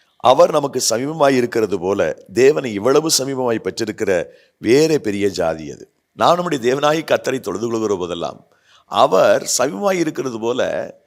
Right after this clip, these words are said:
இந்த தெய்வத்தை இவ்வளவு சமீபத்தில் பெற்றிருக்கிற வேற பெரிய ஜாதி எது?" என்று இங்கே வசனம் சொல்லுகிறது. ஆமா, நம்ம கூப்பிடும் போதெல்லாம், தொழுது கொள்கிற போதெல்லாம்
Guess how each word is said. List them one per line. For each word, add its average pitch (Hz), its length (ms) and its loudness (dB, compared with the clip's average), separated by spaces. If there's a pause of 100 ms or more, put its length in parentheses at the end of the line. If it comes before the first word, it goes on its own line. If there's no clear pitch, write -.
(260)
இந்த 127 240 -4
தெய்வத்தை 175 460 -2
இவ்வளவு 160 380 0
சமீபத்தில் 180 520 -4
பெற்றிருக்கிற 156 440 -4
வேற 180 320 0
பெரிய 175 260 -6
ஜாதி 143 360 2
எது?" 135 640 -4
என்று 113 800 -6 (600)
இங்கே 98 720 -6
வசனம் 107 340 -6
சொல்லுகிறது. - 480 -14 (520)
ஆமா, 131 420 -10 (400)
நம்ம 98 180 -6
கூப்பிடும் 143 420 -10
போதெல்லாம், 110 460 -6
தொழுது 110 280 -8
கொள்கிற 101 260 -6
போதெல்லாம் 82 600 -8